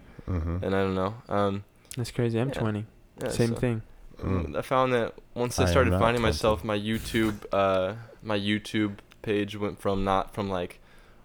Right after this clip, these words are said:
Speaker 2: "Oh, Shane Dawson this," or, uh, uh, you know, fun fact here, fun fact there, and it kinda, like, I just, I started realizing a pattern of, like, what I'm interested in. <laughs>
Speaker 1: Yeah.
Speaker 2: And it was just, like,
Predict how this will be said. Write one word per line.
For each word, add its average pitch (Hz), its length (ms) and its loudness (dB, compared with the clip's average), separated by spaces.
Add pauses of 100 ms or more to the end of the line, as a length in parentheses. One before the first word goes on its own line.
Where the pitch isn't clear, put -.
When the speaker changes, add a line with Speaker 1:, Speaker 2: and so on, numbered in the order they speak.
(100)
Speaker 2:
"Oh, 139 260 0
Shane 127 260 -6
Dawson 123 360 0
this," 120 300 -4
or, 110 220 2
uh, 104 260 -2 (600)
uh, 87 320 -6 (680)
you 110 120 -4
know, 104 300 -4
fun 117 280 0
fact 113 340 0
here, 117 280 0
fun 110 180 -8
fact 107 280 -6
there, 107 200 0
and 104 120 -2
it 101 100 -8
kinda, 104 180 -2
like, 101 240 -4 (480)
I 110 100 4
just, 117 340 -6
I - 20 -4
started 135 240 2
realizing 120 360 4
a - 40 -4
pattern 107 480 4
of, 95 140 -2
like, 98 140 2
what 104 160 2
I'm 101 120 2
interested - 480 -6
in. 92 240 0
<laughs> - 60 -8
Speaker 1:
Yeah. 87 380 4 (100)
Speaker 2:
And 135 160 2
it 143 80 6
was 131 160 2
just, 120 200 -2
like, 117 260 4